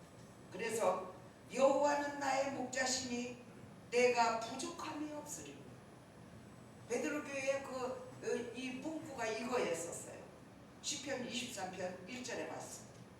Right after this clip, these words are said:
여호와는 나의 목자시니 내가 부족함이 없어. 제가 전도사 때 너무 부족함이 많-, 남편은 바깥에 나가 있고, 어? 나 혼자서 기도원을 지키는데 교회 기도원은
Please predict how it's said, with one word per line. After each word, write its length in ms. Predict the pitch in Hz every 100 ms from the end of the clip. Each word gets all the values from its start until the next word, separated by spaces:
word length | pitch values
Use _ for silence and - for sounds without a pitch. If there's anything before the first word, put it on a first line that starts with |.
| - -
여호와는 560 | 277 269 254 247 226
나의 320 | 220 202 202 202
목자시니 720 | 190 196 185 185 - - - - -
내가 360 | 214 208 185 -
부족함이 600 | 233 196 - 185 170 160
없어. 380 | 160 - - - - - - - - - -
제가 260 | 277 285 285
전도사 540 | 294 294 294 277 277
때 200 | 294 285
너무 520 | 277 320 - 480 415
부족함이 520 | 381 339 349 339 330 320
많-, 400 | 302 302 302 - - - - - - - -
남편은 460 | 285 311 311 302 285
바깥에 400 | 262 285 285 262
나가 240 | 240 233
있고, 340 | 202 190 - - - - - -
어? 400 | 262 320 320 - 233
나 200 | 247 269
혼자서 360 | 269 247 247
기도원을 480 | 262 277 285 262 240
지키는데 640 | - - 254 247 202 196 -
교회 320 | 240 240 208
기도원은 480 | - - - 311